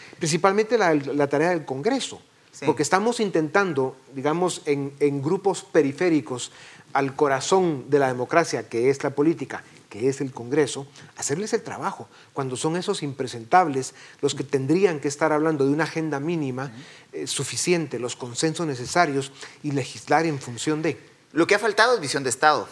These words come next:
Speaker 2: Los políticos en este país, lejos de pensar en el país para veinte, treinta años, lo que han hecho es pensar para cómo reelegirse en las próximas elecciones, y eso los lleva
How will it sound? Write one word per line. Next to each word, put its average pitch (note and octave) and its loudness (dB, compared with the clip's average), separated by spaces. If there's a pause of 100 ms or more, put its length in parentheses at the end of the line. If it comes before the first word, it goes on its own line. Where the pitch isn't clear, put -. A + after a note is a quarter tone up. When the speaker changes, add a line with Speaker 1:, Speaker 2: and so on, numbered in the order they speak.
Speaker 2:
Los C#3 -2
políticos E3 0
en C3+ 0
este E3+ 0
país, D#3 2
lejos E3+ 4
de C3 0
pensar B2+ 0
en F3+ 0
el D3+ -4
país C3 -2
para A#2 0
veinte, D3+ 0
treinta D#3+ 0
años, F3+ -4
lo C#3 0
que D3+ 0
han D3 0
hecho E3 -6
es F#3 -6
pensar C#3+ 0
para D3+ 4
cómo D3+ 2
reelegirse C#3 2
en D3 -6
las A2 -6
próximas C3 -6
elecciones, B2 -4
y C3+ 2
eso D#3 2
los D#3 0
lleva D#3+ 4